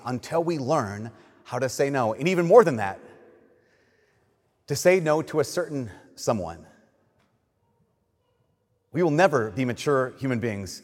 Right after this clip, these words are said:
much less mature Christians, until we learn how to say no to ourselves. To say, to look at ourselves and simply say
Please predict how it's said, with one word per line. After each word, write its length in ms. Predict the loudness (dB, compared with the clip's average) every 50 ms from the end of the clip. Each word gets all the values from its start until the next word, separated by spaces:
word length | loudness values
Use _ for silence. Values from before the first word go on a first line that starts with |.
| -8
much 240 | -2 -2 -2 -2 0
less 300 | 2 2 2 2 0 -4
mature 260 | -6 -6 -2 -2 -4
Christians, 600 | -2 0 -2 -2 -2 -4 -12 -12 -12 -12 -16 -18 -20 _ _ _ _ _ _ _ _ _ _ _ _ _ _ _ _ _ _ _ _ _ _ _ _ _ _ _ _ _ _ -6
until 300 | -4 -4 -2 2 2 4
we 140 | 4 4 4
learn 180 | 4 4 4
how 180 | 4 4 4 4
to 100 | 4 4
say 120 | 0 0
no 160 | 2 2 4 4
to 80 | 4
ourselves. 680 | 4 2 4 4 4 4 4 2 -2 -8 -14 -14 -16 -18 -20 -20 -20 -20 _ _ _ _ _ _ _ _ _ _ _ _ _ _ _ _ _ _ _ _ _ _ _ _ _ _ _ _ _ _ _ _ _ _ _ _ _ _ _ _ _ _ _ -8
To 100 | -2 4
say, 260 | 4 4 4 4 -2 -2
to 100 | 0 4
look 160 | 6 6 8
at 80 | 8 10
ourselves 380 | 8 8 8 8 6 6 6 4
and 100 | -2 0
simply 280 | -2 -2 0 0 -2
say 240 | 2 2 2 2